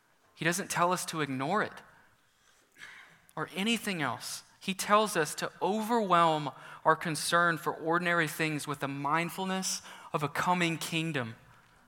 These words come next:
He tells us to overwhelm our concerns for the here and now with the mindfulness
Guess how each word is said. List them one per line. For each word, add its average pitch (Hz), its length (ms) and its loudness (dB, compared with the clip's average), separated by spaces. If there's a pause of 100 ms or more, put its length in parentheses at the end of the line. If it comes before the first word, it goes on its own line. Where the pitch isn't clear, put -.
(1200)
He 202 100 0
tells 208 420 4
us 185 180 0
to - 200 0
overwhelm 196 760 4
our 165 160 2
concerns 175 640 0
for - 100 -8
the 151 100 -4
here 196 360 -2
and 175 100 0
now 147 360 0 (260)
with 170 140 -2
the 160 80 2
mindfulness 196 920 2